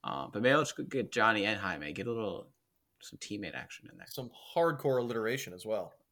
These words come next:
Speaker 1: Yes. <laughs>
Speaker 2: Johnny Juzang, Jaime Jaquez Junior.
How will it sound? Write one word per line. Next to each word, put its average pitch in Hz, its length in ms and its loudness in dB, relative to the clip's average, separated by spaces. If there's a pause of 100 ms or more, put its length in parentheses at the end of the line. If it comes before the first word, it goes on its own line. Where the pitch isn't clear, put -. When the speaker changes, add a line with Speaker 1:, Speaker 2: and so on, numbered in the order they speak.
(180)
Speaker 1:
Yes. - 580 -6 (200)
<laughs> - 300 0 (480)
Speaker 2:
Johnny 175 200 2
Juzang, 160 340 0
Jaime 156 220 4
Jaquez 139 340 2
Junior. 123 320 -6